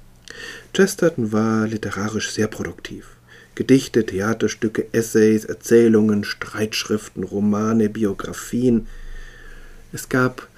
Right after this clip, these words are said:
viele Genres, in denen er unterwegs war und vor allem ganz viele literarische Formen.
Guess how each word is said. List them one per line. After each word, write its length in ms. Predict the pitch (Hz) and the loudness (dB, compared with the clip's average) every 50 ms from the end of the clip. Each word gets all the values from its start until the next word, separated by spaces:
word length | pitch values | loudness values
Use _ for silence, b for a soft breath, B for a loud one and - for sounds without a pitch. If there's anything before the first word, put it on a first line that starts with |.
| b b | b b
viele 380 | b - - - 175 160 143 120 | b -6 0 4 4 6 6 4
Genres, 580 | 110 - 117 110 110 113 107 117 113 110 107 - | 4 2 2 4 4 4 2 2 0 0 -2 -4
in 380 | - 113 104 107 104 104 104 | -4 -4 -2 0 0 0 2
denen 340 | 117 110 107 104 104 101 101 | 2 2 2 2 2 0 -2
er 300 | - - 101 98 - - | -4 -4 -4 -6 -4 -6
unterwegs 600 | 101 98 - 101 95 92 101 110 110 - - - | -6 -6 -6 -6 -6 -2 -2 -2 -2 -4 -6 -6
war 200 | 117 104 104 - | -6 -6 -4 -4
und 120 | 107 104 | -4 -4
vor 240 | - - - 107 - | -4 -4 -6 -6 -4
allem 300 | - 107 110 110 107 107 | -2 0 0 2 2 2
ganz 280 | 101 92 95 98 - - | 0 -2 -6 -8 -8 -10
viele 420 | - - 107 101 98 95 98 101 - B B B B B | -8 -6 -4 -4 -2 -2 -2 -4 -6 B B B B B
literarische 840 | - - - - - 90 87 87 78 65 76 - 87 - - - | -6 -6 -6 -4 -4 -6 -6 -6 -8 -8 -8 -8 -8 -8 -8 -8
Formen. 520 | - - - - - - 90 95 - - | -10 -10 -8 -8 -8 -8 -8 -10 -12 -12